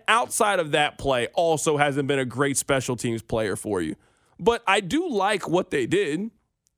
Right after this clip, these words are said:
You had this extra draft pick. You had this compensation. You decided to take a, a, a free play.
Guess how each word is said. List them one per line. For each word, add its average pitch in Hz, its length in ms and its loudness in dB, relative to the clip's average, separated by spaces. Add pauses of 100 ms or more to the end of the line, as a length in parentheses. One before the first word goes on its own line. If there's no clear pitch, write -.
(380)
You 165 160 -2
had 214 280 2
this 208 160 -2
extra 190 340 -4
draft 175 420 0
pick. 185 260 0
You 143 100 0
had 190 280 0
this 202 120 -2
compensation. 175 960 0 (240)
You 147 120 0
decided 170 420 2
to 185 80 -6
take 196 240 0
a, 185 180 -2 (220)
a, 160 260 2
a 147 120 4
free 190 300 -4
play. 147 480 0